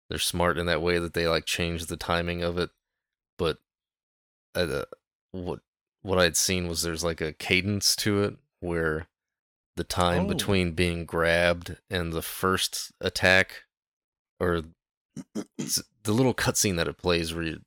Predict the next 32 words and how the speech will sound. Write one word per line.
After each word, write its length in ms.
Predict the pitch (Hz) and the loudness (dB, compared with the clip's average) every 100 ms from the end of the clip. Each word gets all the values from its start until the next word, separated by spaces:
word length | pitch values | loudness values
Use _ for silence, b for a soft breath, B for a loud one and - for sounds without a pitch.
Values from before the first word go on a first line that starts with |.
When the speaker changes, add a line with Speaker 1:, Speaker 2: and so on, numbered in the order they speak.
| _ | _
Speaker 1:
they're, 160 | 90 85 | 0 2
like, 180 | 80 85 | 0 2
walking 360 | 85 85 80 | 0 0 -4
up 100 | 80 | -4
to 120 | - | -6
you 160 | 80 78 | -6 -4
or 100 | 80 | -4
whatever. 420 | 82 80 80 82 - _ _ _ _ _ - | 0 0 0 -4 -8 _ _ _ _ _ -4
It's 80 | |
like 100 | 85 | -4
there's 240 | - 87 80 | 0 -2 0
Speaker 2:
Uh-huh. 400 | 139 143 120 101 - _ _ _ _ _ _ _ _ 92 | 0 0 -2 -6 -14 _ _ _ _ _ _ _ _ -4
Speaker 1:
there's 280 | 90 82 | -4 -2
a, 260 | 85 80 76 - _ _ _ - | -2 -2 -6 -12 _ _ _ -4
an 120 | 87 | 0
amount 240 | 85 92 92 | 2 2 2
of 100 | - | 0
time 360 | 101 92 92 | 0 2 2
between 340 | 87 - 92 87 | -2 -4 -2 0
that 180 | 87 | 0
happening 680 | 95 90 92 95 95 92 92 - | 4 4 4 0 0 -2 -6 -6
and 160 | 87 85 | -4 -2
then 100 | 87 | -2
when 100 | 85 | -2
they 100 | 76 | -4
grab 380 | 78 80 87 98 | -2 2 4 2
you, 140 | 95 | 0
which 180 | 92 87 | 0 -2
is, 120 | 85 85 | -4 -4
like, 180 | 80 | -4
your 100 | 82 | -6
first, 600 | 78 - 87 90 - - | -8 -4 -2 -2 -4 -10